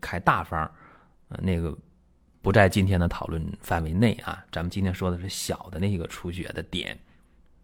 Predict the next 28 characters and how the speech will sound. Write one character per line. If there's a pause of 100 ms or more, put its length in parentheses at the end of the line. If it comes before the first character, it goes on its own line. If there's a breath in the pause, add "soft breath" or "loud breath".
(400)
怎
么
办
呢？ (680 soft breath)
有
这
个
便
潜
血
阳
性
的
啊， (1040)
可
以
用
大
黄
炭、 (800)
三
七
粉 (960)
加
上 (600)
刨
干
姜